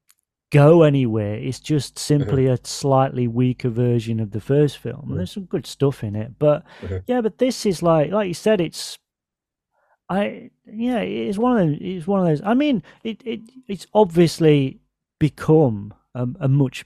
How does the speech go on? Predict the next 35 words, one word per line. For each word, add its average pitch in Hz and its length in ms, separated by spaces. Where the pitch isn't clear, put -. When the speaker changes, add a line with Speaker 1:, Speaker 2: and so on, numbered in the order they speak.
Speaker 1:
bigger 139 320
sort 127 260
of 127 100
cult 131 200
Speaker 2:
Mm-hmm. 92 180
Speaker 1:
thing. 135 200
And, 147 160
and, 156 220
you 190 120
know, 147 460
and 156 140
I, 156 160
I'm 151 140
sure, 151 240
like 135 220
yourself, 127 420
I'm 127 120
on 120 120
a 113 40
lot 117 200
of 113 100
sort 117 220
of - 120
cult 120 360
collectors 117 500
sites - 420
and 113 120
things 113 180
like 110 140
that 110 60
on 117 200
Speaker 2:
Mm-hmm. - 140
Speaker 1:
Facebook, - 220
and, 131 200
and 175 220